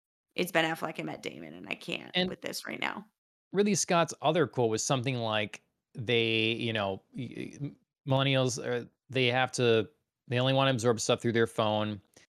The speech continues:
Speaker 2: and never willing to learn something or another, you know? And it's like, that's part of the problem.
Speaker 1: That's
Speaker 2: You're trying to
Speaker 1: so
Speaker 2: teach me
Speaker 1: broad.
Speaker 2: something with your film, just, uh, you know, I wanna be, give me, you know, are you not entertained, Ridley? Give me entertainment,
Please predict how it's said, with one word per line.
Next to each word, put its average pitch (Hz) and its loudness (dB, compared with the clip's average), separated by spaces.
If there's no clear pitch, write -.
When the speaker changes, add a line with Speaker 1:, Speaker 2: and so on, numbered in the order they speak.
Speaker 2:
and 107 0
never 110 4
willing 110 0
to 104 -6
learn 104 0
something 92 -4
or 90 -4
another, 92 -6
you 123 -6
know? 110 -2
And 135 2
it's 139 0
like, 151 4
that's 233 4
part 269 6
of 190 8
the 165 8
problem. 143 4
Speaker 1:
That's - 2
Speaker 2:
You're 226 8
trying 269 8
to 415 10
Speaker 1:
so 277 4
Speaker 2:
teach 185 8
me 208 12
Speaker 1:
broad. - -
Speaker 2:
something 196 6
with 185 2
your 180 6
film, 190 2
just, 147 2
uh, 117 6
you - -6
know, 98 -2
I 123 2
wanna 131 2
be, 139 0
give 131 0
me, 131 0
you 120 -8
know, 95 -4
are 110 2
you 127 2
not 127 4
entertained, 117 -2
Ridley? 107 -6
Give 120 -4
me 120 -2
entertainment, 117 -6